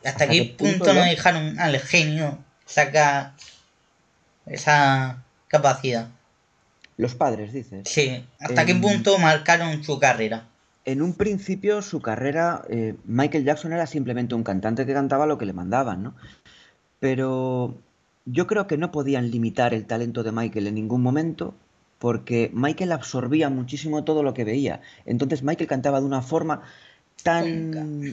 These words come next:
Speaker 2: em,
Speaker 1: Brillante.
Speaker 2: especial y tan brillante, tan brillante,
Speaker 1: Es que era un,
Speaker 2: que
Speaker 1: era un
Speaker 2: parecía
Speaker 1: genio.
Speaker 2: realmente, parecía realmente un adulto cantando. Y ya, es que ya no había que hacer nada más. Realmente ya no había que hacer nada más.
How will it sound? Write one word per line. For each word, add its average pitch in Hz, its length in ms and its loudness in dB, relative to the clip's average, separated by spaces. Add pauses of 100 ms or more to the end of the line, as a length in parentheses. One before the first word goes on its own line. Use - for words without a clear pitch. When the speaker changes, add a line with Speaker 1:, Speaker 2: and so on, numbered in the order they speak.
(800)
Speaker 2:
em, 123 800 -2 (140)
Speaker 1:
Brillante. 135 540 0
Speaker 2:
especial 127 720 2
y 120 100 -4
tan 156 180 0
brillante, 151 600 -4 (420)
tan 135 160 -6
brillante, 139 560 -2 (720)
Speaker 1:
Es 127 140 2
que 147 200 8
era 139 100 6
un, 110 100 4
Speaker 2:
que - 60 2
Speaker 1:
era 139 120 4
un - 40 4
Speaker 2:
parecía 139 240 0
Speaker 1:
genio. 170 100 4
Speaker 2:
realmente, 151 600 -2 (120)
parecía 147 400 -2
realmente 190 420 -2
un 196 80 -2
adulto 143 340 0
cantando. 98 520 -4 (800)
Y 135 200 6
ya, 175 100 4
es - 220 -8
que 147 80 -6
ya 180 100 -6
no 233 80 -8
había 127 220 -4
que 117 60 -8
hacer 110 180 -6
nada 95 240 -6
más. 127 340 -6
Realmente 156 400 -4
ya 147 80 0
no 143 80 -2
había 131 220 0
que 107 60 -4
hacer 107 200 -6
nada 92 180 -2
más. 92 240 -2